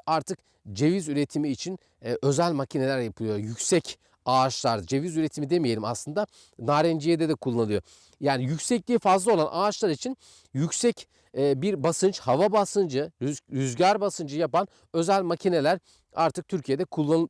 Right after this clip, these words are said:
üretilmeye başladı ve artık yurt dışına görüyorum. O gün Azerbaycan'a, Gürcistan'a bile buradan artık makine gönderiyor firmalar. Evet,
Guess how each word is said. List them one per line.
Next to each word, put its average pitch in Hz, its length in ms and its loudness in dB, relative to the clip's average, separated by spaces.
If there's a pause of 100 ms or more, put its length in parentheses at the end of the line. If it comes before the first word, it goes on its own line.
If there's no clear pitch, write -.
üretilmeye 160 480 2
başladı 143 380 -2 (260)
ve 170 260 0
artık 151 320 -4
yurt 175 140 -4
dışına 131 240 0
görüyorum. 139 400 2
O 139 80 -2
gün 139 120 -4
Azerbaycan'a, 135 600 2
Gürcistan'a 131 480 -4
bile 147 140 -2 (260)
buradan 139 240 0
artık 113 280 -4 (180)
makine 139 320 0
gönderiyor 101 420 0
firmalar. 131 420 0 (380)
Evet, 240 200 2